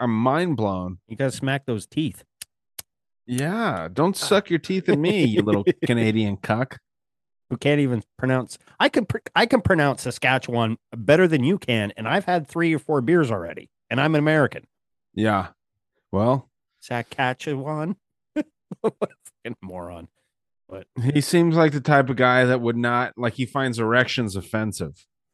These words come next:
Speaker 2: Uh,
Speaker 1: So he doesn't
Speaker 2: yeah.
Speaker 1: have sex.
Speaker 2: Unless, unless there's very small hands involved.
Speaker 1: Sure. What are we talking, like, kids or midgets or what?
Speaker 2: Probably midgets. He's, he's probably got
Speaker 1: Hopefully.
Speaker 2: a midget fe-, fetish.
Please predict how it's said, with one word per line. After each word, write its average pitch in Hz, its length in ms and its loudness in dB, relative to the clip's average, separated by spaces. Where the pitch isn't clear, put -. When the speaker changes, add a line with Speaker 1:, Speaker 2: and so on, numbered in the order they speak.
Speaker 2:
Uh, 139 220 -12
Speaker 1:
So - 40 -8
he 147 220 -10
doesn't 120 420 8
Speaker 2:
yeah. 113 60 4
Speaker 1:
have 104 100 -2
sex. 95 600 -10
Speaker 2:
Unless, 117 420 -4
unless 120 340 -4
there's 110 240 -8
very 113 400 -2
small 107 300 -4
hands 95 320 -6
involved. 78 420 -16
Speaker 1:
Sure. 85 460 -4
What 120 140 4
are 120 40 8
we 117 100 6
talking, 107 300 2
like, 98 160 -4
kids 170 320 0
or 110 60 0
midgets 143 420 -4
or 95 80 -4
what? 76 220 -8
Speaker 2:
Probably 110 280 0
midgets. 82 500 -14
He's, 113 100 -8
he's 107 120 -12
probably - 20 -8
got 107 220 0
Speaker 1:
Hopefully. 76 240 -4
Speaker 2:
a 87 40 -12
midget 82 260 -14
fe-, 82 280 -14
fetish. 90 440 -12